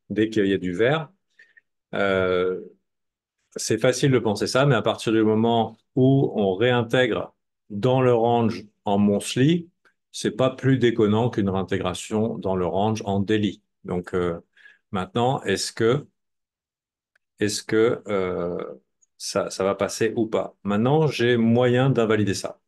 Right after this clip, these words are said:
Personnellement, j'ai un setup que j'ai ignoré par le passé, que j'ai ignoré par le passé, un setup, c'est-à-dire une stratégie, que j'ai ignoré par le passé sur du weekly,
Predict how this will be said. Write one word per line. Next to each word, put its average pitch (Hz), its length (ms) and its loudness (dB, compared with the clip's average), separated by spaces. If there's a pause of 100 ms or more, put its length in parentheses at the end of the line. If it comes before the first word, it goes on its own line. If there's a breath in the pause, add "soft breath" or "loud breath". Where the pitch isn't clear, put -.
(120)
Personnellement, 127 520 2
j'ai 113 120 2
un 104 120 0
setup 104 520 -2 (520)
que 113 120 2
j'ai 139 320 2
ignoré 127 380 4
par 123 140 2
le 110 120 2
passé, 123 640 -2 (200)
que 107 120 -2
j'ai 110 140 2
ignoré 135 340 4
par 113 140 0
le 107 100 0
passé, 104 260 -2
un 110 100 0
setup, - 260 -4
c'est-à-dire 98 240 -2
une 95 60 -4
stratégie, - 520 -4 (420)
que 107 140 -2
j'ai 113 120 0
ignoré 123 260 2
par 120 120 2
le 113 100 2
passé 123 500 0 (320)
sur 117 240 0
du 120 80 4
weekly, 147 640 4